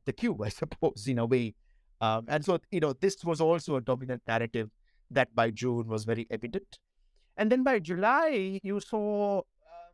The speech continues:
two representations. One, of course, is, uh, what occurred, um, in front of temple trees, and that, you know, that, that, that, that, that very violent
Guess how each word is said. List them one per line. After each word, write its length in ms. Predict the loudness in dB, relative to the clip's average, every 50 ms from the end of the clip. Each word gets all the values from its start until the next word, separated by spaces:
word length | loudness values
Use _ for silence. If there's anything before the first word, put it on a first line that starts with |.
| _ _ _ _
two 160 | -4 -2 0
representations. 720 | 2 2 0 0 -4 -4 -4 -4 -4 -4 -2 -2 -4 -2 0
One, 160 | 0 0 0
of 120 | -2 -2
course, 300 | 0 0 0 0 0 -4
is, 200 | -8 -8 -8 -8 _ _ _ -12 -8
uh, 180 | -4 -2 -2
what 180 | 0 0 2 2
occurred, 440 | 0 2 4 4 4 4 2 0 -6 _ _ _ _ _ _ _ _ _ _ _ _ _ _ -2
um, 300 | 0 2 2 2 0 -2 -4
in 140 | -4 -4 -2
front 240 | 0 0 0 0 -2
of 120 | -4 -2 0
temple 340 | 0 0 0 0 -2 -2
trees, 420 | -2 -2 0 2 4 4 2 2 2
and 180 | 0 2 4
that, 140 | 2 2 2 0 _ -2
you 120 | -2 -2
know, 220 | -2 -4 -6 -8 -6
that, 200 | -4 -2 -2 -4 _ _
that, 160 | -2 -2 -2 -2 _ -6
that, 140 | -4 -4 -4 -6 _ _ _ -6
that, 120 | -6 -6 -6 _ _ _ -6
that 120 | -4 -4 -2
very 220 | 0 0 0 0 2
violent 640 | 2 4 6 6 6 4 4 0 -6 -10 -14